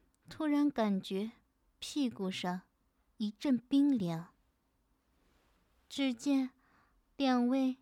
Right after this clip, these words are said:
性感的兔女郎把一大管烈性春药打进了他们的唇肉里，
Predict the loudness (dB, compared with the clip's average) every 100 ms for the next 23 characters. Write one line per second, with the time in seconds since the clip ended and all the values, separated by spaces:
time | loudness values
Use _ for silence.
0 | _ -16 -8 0 2 2 0 -4 -4 -8
1 | -4 0 2 2 -2 -4 -6 -6 -10 _
2 | _ _ _ _ _ _ _ _ _ _
3 | 0 2 4 2 0 0 0 0 -2 -2
4 | -6 -12 _ _ -4 0 0 0 0 0
5 | -2 0 2 2 2 -2 -8 _ _ _
6 | _ _ _ _ _ -2 -2 -4 -2 0
7 | 0 0 -4 -10 _ _ _ _ -10 0
8 | 2 2 0 -8 -8 -6 -4 -2 -2 -2
9 | -2 -6 -10